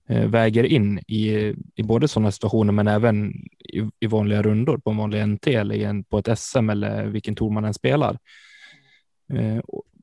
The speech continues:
och här visar det ju sig bara, ja, hur, hur viktigt det verkligen är och hur mycket det kan påverka.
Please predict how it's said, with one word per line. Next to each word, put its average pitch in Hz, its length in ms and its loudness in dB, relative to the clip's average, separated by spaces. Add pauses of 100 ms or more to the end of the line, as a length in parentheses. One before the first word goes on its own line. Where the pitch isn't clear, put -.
(120)
och 110 80 2
här 123 160 4
visar 120 340 2
det 123 60 2
ju 104 80 -2
sig 107 160 -2
bara, 107 380 -2 (1120)
ja, 113 120 -4 (320)
hur, 110 180 0
hur 110 100 2
viktigt 107 320 0
det 110 60 -2
verkligen 107 320 0
är - 220 -2 (120)
och 110 120 -2
hur 107 80 0
mycket 107 200 -2
det 107 80 0
kan 104 140 0
påverka. 131 400 -2